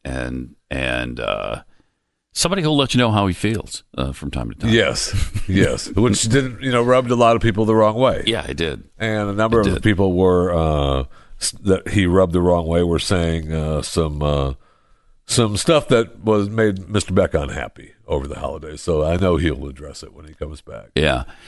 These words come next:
Speaker 1: Uh, he was tough to compete against, too. I know when we were in the Hartford, New Haven area, and, and his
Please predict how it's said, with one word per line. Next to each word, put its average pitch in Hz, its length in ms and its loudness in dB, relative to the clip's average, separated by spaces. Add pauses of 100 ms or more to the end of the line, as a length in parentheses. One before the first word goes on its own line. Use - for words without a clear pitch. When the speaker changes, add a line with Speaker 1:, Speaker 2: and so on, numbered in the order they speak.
(160)
Speaker 1:
Uh, 110 200 4
he 101 100 2
was 101 120 2
tough - 200 2
to - 80 -4
compete 123 320 0
against, 76 320 -4
too. 64 240 0
I 73 80 0
know 95 180 2
when 85 180 2
we 87 120 2
were 80 100 0
in 73 80 0
the 69 140 -2
Hartford, 82 360 -4
New 64 100 -4
Haven 71 260 0
area, 64 280 -2
and, 62 140 -8
and 73 300 -4
his 87 400 -2